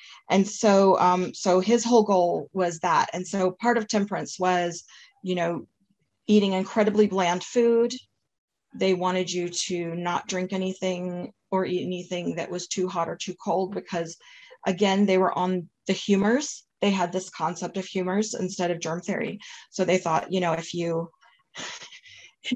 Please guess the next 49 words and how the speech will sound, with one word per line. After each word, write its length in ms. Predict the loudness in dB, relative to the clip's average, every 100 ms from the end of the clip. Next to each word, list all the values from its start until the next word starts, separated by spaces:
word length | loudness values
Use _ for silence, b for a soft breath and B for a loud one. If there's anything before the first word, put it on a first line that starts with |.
| -8 _
if 80 | 2
you 120 | 4
drink 240 | 8 6 6
something 280 | 4 6 6
that's 180 | 2
too 140 | 0 0
cold 220 | 2 4
or 60 | 2
too 180 | 0
hot, 500 | -2 0 4 4 4 -2 _ 2
it 140 | 4
might 220 | 6 6
inflame 440 | 4 0 0 0 2
the 80 | 0
humors 600 | 0 0 0 0 -2 -2
or, 80 |
like, 260 | 0 0 0
mess 280 | 0 -2 -2 -4
you 160 | 2
up, 260 | 4 4 2
and 140 | -4 -2
you're 100 | 0
not 140 | 2
only 140 | 0
gonna 180 | -2 -4
get 180 | -4 -8
sick, 460 | 0 4 6 4 0 -10 B B
you're 100 | 2
not 180 | 6 6
gonna 140 | 4 2
be 100 | 2
able 160 | 0
to 60 | -6
control 320 | -8 -4 -2
yourself 320 | -2 -4 -6
sexually, 680 | -6 -6 -6 -6 -6 -6 -8 -6
and 240 | -6 0
you're 80 | 4
not 140 | 4
gonna 120 | 6 4
be 60 |
able 100 | 2
to 80 | 0
control, 640 | -4 -6 2 2 4 0 -4 b b -6
you 100 | -2
know, 80 | 0
you 180 | 0 0
might 240 | 0 -2
be, 340 | -4 -2 -4